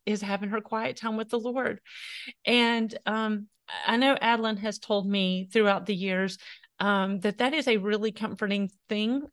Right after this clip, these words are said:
uh, knowing that, uh, mama's up with the Lord in the morning.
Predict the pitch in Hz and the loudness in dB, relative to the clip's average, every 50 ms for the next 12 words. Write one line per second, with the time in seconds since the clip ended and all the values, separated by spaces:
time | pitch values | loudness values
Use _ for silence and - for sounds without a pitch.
0 | - - 214 208 202 202 202 202 202 208 208 214 220 214 208 202 185 202 208 202 | -6 -2 2 2 4 4 4 4 4 2 2 2 0 0 -2 -2 -4 -4 -4 -4
1 | 202 - - - - 240 - 208 202 202 196 196 - - - 202 208 214 220 214 | -6 -8 -10 -10 -12 -10 -6 -4 -2 -2 -2 -4 -6 -6 -2 2 4 4 4 4
2 | 233 220 - - 190 202 220 233 - _ _ _ _ _ - 202 220 214 214 - | 2 0 0 -2 -2 -2 -2 -2 -6 _ _ _ _ _ 0 0 0 2 2 -2
3 | 208 185 196 202 220 247 262 277 277 _ - 226 220 220 214 202 202 202 214 226 | -2 -2 0 0 2 2 0 -2 -6 _ -2 0 2 2 2 2 2 2 2 0
4 | 269 302 | 0 -2